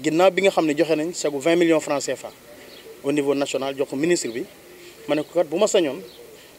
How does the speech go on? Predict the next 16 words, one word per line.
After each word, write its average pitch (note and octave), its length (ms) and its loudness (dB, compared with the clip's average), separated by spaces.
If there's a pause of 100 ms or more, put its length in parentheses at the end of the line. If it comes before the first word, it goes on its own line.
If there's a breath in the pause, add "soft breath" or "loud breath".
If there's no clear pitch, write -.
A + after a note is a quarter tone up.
Touba D3+ 280 4
kat C3+ 180 -4
man C#3+ 240 -4
wax C#3+ 140 -10
dëgg D3+ 160 -2
yàlla C#3 180 0
daf C#3 160 -10
ma, C#3+ 100 -4 (220)
daf C3+ 160 -10
ma, C3+ 80 -8 (300)
daf B2+ 120 -12
ma, C3+ 140 -12 (200)
dafa - 160 -6
nekk D#3+ 180 -2
sama D#3+ 180 2
xol C3 220 -2